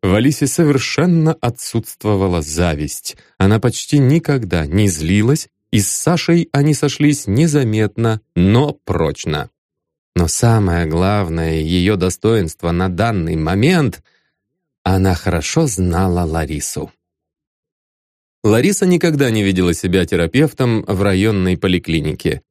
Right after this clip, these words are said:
Быстро нашла работу в довольно дорогой клинике пластической хирургии.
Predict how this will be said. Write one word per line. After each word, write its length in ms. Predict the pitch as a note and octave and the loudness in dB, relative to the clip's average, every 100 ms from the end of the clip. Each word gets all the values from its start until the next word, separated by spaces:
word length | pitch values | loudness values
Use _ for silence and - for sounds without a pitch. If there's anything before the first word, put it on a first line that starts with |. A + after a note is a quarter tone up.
| _ - | _ 2
Быстро 380 | G3 A#3 F#3+ F3+ | 2 4 2 2
нашла 360 | C#3+ C#3+ D3+ | 2 0 0
работу 580 | B2+ G#2+ C3 C#3 B2+ A2 | 0 0 0 2 2 2
в 80 | G2 | 2
довольно 400 | G#2 B2 D3+ A#2 | 0 2 2 2
дорогой 400 | G2+ F#2+ A2+ C3+ | 0 0 2 0
клинике 480 | - A2+ C3 - F#2+ | 0 0 0 0 0
пластической 680 | G2 F2+ B2 A#2+ - D3 C3+ | -2 -2 -6 -6 -2 0 2
хирургии. 800 | E3 E3 C3 F2+ F#2 F#2 G#2+ | 2 2 2 2 2 2 0